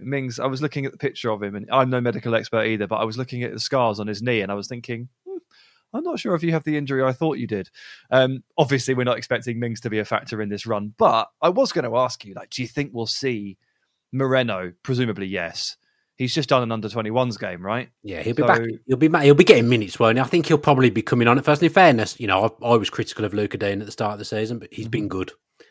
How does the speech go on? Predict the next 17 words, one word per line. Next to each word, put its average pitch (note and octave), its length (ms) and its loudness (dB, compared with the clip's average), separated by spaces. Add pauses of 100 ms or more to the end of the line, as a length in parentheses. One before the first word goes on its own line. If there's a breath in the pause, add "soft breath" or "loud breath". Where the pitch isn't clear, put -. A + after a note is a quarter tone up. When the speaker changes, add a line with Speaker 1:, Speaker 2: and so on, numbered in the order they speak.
(160 soft breath)
Speaker 2:
He A2+ 80 -6
has, G#2 260 -2
has A2 200 -6
been G#2+ 220 -6
good, G#2+ 160 -4
Lu-, A2 160 -2
Luca G#2+ 360 -6
Digne. A2 340 -6
He, E2 120 -12 (380 loud breath)
the A#2+ 60 -12
things G#2+ 260 -6
I - 20 -2
was F#2 120 -4
criticising F#2+ 600 -6
him E2+ 80 -8
for, F2+ 260 -8
he, F2 120 -8